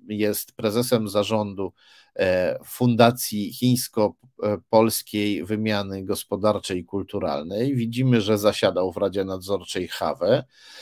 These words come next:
Widzimy, że zasiada w Radzie Nadzorczej firmy Sinopol i firmy China Investment Center. I dlaczego nas to wszystko interesuje? No nie tylko dlatego, że,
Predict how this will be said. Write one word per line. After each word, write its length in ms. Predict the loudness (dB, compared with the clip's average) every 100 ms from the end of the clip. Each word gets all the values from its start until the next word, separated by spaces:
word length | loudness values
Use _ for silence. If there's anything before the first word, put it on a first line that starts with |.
| -18 -20 _
Widzimy, 440 | -2 4 8 8
że 160 | 10 8
zasiada 460 | 8 6 6 8 8
w 60 |
Radzie 280 | 8 6 4
Nadzorczej 560 | 2 4 2 4 0 2
firmy 400 | 2 2 2 -2
Sinopol 800 | -2 0 2 0 2 4 4 2 -2
i 160 | -2
firmy 460 | 0 2 4 4 0 4
China 360 | 6 6 4
Investment 680 | 2 0 -2 -2 -6 -10 -8
Center. 480 | -10 -10 -12 _ _ _ _ _ _ _ _
I 100 | -2
dlaczego 440 | 2 4 4 4 6
nas 200 | 4 4
to 100 | 2
wszystko 360 | 2 2 2
interesuje? 680 | 0 4 6 6 2 -2 -2
No 120 | 0
nie 160 | 2 0
tylko 260 | 4 4
dlatego, 640 | 6 4 6 4 6 6 4
że, 380 | 2 2 2